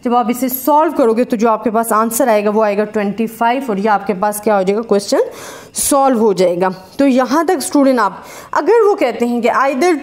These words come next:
two boys and three girls हैं, तो ये भी हमारे पास बड़ी important है।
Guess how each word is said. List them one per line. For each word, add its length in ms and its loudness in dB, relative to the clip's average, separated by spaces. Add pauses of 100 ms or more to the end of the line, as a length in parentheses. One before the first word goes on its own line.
(100)
two 420 4
boys 460 2
and 180 -2
three 200 2 (100)
girls 240 0
हैं, 180 -6 (1600)
तो 60 -2
ये 200 2
भी 100 0
हमारे 220 0
पास 140 0
बड़ी 180 0
important 580 -2
है। 120 -2